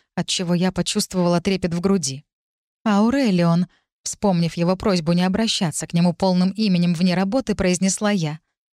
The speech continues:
«Ваше превосходительство». Ревность лишь усиливалась. «Что же удерживает вас от ответа?» Стоя к нему спиной,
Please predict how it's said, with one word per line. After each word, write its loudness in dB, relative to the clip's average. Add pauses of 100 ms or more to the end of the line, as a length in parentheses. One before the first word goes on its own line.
(220)
«Ваше -2
превосходительство». -4 (420)
Ревность 0
лишь -2
усиливалась. 0 (460)
«Что -2
же 0
удерживает 0
вас -2
от -4
ответа?» -2 (400)
Стоя 0
к -6
нему 2
спиной, 0